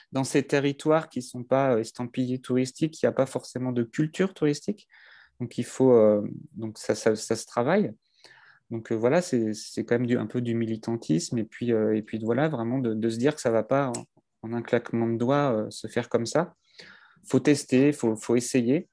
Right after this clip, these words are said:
Euh, après, euh, c'est ce qu'on a fait nous, euh, pour, pour monter les Hérons. On s'est inspiré très, très largement de, de la coopérative Hôtel du Nord à Marseille.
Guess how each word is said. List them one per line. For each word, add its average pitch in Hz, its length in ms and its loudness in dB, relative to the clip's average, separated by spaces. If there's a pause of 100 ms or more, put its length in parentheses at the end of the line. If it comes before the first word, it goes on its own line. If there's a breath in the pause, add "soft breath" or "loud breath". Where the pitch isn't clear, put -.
(540 soft breath)
Euh, 113 300 6
après, - 420 0
euh, 120 200 6 (920)
c'est - 200 -10
ce - 60 -10
qu'on 131 200 -4
a 131 80 -2
fait 135 200 -2
nous, 165 260 0
euh, 113 340 0 (1800)
pour, 117 260 -10
pour 127 120 -8
monter 123 320 0
les 127 100 6
Hérons. 165 300 2
On 160 40 0
s'est 127 160 -4
inspiré 127 500 -4
très, - 220 0
très 139 180 -2
largement 123 520 -2
de, 107 380 -4
de 110 140 -2
la 110 140 0
coopérative 117 580 -4
Hôtel 113 280 -4
du 110 120 -6
Nord 120 220 -4
à 110 60 0
Marseille. 123 540 0